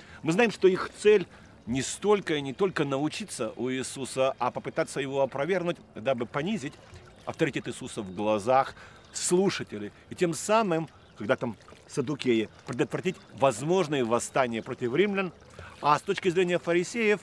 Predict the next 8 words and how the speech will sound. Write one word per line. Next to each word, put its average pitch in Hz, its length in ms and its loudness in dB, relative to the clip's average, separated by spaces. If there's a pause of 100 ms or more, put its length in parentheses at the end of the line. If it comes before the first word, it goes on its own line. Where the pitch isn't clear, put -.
(380)
не 180 460 2
дать 160 380 2
ему 151 320 0
посягнуть 147 840 -2
на 135 240 -2 (100)
их 165 280 -4 (420)
постоянно 160 500 0
растущий 139 680 -6